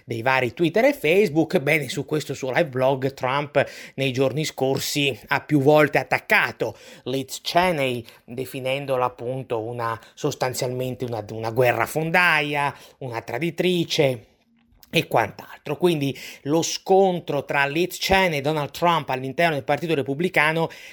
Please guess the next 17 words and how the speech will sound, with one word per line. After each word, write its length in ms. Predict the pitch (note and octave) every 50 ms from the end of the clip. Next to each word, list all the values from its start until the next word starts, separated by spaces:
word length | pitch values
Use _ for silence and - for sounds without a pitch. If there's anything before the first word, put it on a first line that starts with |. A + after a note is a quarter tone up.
| - _
non 160 | B2 B2+ D3
è 80 | E3+ D#3
solo, 640 | - - - - - E3+ E3 D#3+ D#3+ D#3+ D#3 D#3 D3+
non 140 | D3 C#3 D3
è 80 | D#3+
stato 400 | D3+ - - E3 D#3 D3+ - D3
solo 320 | - - - D#3 D3+ D3 C#3+
uno 160 | C#3+ C#3+ C#3
scontro, 880 | - - - - - C#3+ C#3+ D3 C#3+ C#3+ B2 - C#3+ C#3+ C#3+ C#3+ C3+ - - - - -
eh, 240 | - C3 C3+ C3+ -
una, 180 | C#3+ C#3 B2+ - D#3 D3
una 300 | - C3 D3 E3 D#3 C#3+
bega 640 | B2+ A#2+ A#2+ C3+ C3 C3 C#3 A#2+ A#2+ A#2+ A#2+ A#2+ - -
personale, 880 | - C3+ B2+ A2+ - - - - C3+ B2 C3 C3 B2+ B2 A2+ A2+ A#2
di 80 | A#2 A#2
antipatie 540 | A#2 A2+ - B2 - - A2+ - - C3+ B2+
personali. 880 | - B2+ A#2 A2 - - C3 A#2 A#2 A#2+ A2+ G2+ F2+ F2+ E2+ F2+ F#2